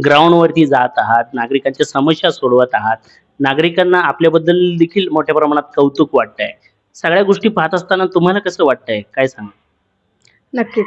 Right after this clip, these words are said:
Speaker 2: मी सर्वप्रथम लक्ष्मण भाऊ यांना अभिवादन करते, तसेच इथले सर्वांचे लाडके आमदार शंकरभाऊ जगताप यांच्या मार्गदर्शनाखाली व तसेच सारंग लोखंडे यांच्यासोबत मिळून आम्ही काम करत असतो.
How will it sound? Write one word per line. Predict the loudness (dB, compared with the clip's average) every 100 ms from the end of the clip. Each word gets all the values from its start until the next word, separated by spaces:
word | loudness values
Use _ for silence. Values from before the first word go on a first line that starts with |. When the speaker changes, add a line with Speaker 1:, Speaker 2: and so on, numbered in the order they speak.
| -4
Speaker 2:
मी | -2
सर्वप्रथम | -2 2 2 2 0 0 0 0
लक्ष्मण | -2 -4 -6 -2
भाऊ | 2
यांना | 2 0 0 -2 -6 _ -6
अभिवादन | -2 2 2 2 0
करते, | 0 -2 -4 -6 -10 _ _ -4
तसेच | 0 0 0
इथले | 0 0 2 0
सर्वांचे | 2 -2 -2 -4 -2
लाडके | -2 -2 -2
आमदार | -4 -2 -4 -4 _ _ _ -8
शंकरभाऊ | -4 -2 0 0 0
जगताप | 0 -2 -4 -4
यांच्या | -2 -2 0 2
मार्गदर्शनाखाली | 2 0 -2 -4 -2 -2 -2 -2 -4 -10 _ _ -2
व | 0 2
तसेच | 2 2 -2 -2
सारंग | 0 0 2
लोखंडे | 0 2 0 0 -2 -6 _ _
यांच्यासोबत | -2 -2 0 -2 2 2 2 0 -2 -20 _ _ 0
मिळून | 4 4 4
आम्ही | 0 -2
काम | -2 -2
करत | -2 -2 -2
असतो. | -4 -4 -4 -4